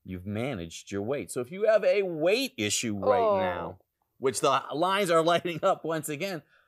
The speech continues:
Speaker 1: pray. Co-, just give us a call. We can pray right now. I even feel compelled, if there's anybody that has a weight issue at this moment right now, I just release them and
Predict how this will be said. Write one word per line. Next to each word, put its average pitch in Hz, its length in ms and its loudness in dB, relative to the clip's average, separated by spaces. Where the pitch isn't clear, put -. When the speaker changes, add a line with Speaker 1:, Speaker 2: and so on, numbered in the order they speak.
Speaker 1:
pray. 196 580 0
Co-, 135 340 -6
just - 280 -2
give 160 180 2
us 202 120 -8
a 214 60 -6
call. 240 260 -4
We 131 80 -4
can 156 180 -6
pray 160 360 0
right 143 420 0
now. 139 260 0
I 143 260 0
even 165 280 -4
feel 156 240 -2
compelled, 160 500 -2
if 127 120 -2
there's 131 280 0
anybody 175 400 0
that 131 80 -2
has 139 180 0
a 127 60 0
weight 139 380 0
issue 120 360 -4
at 107 140 -2
this 165 220 -6
moment 120 380 -4
right 127 220 0
now, 101 300 -4
I 117 120 -4
just 143 200 -8
release 147 520 -6
them 110 260 -2
and 107 200 -6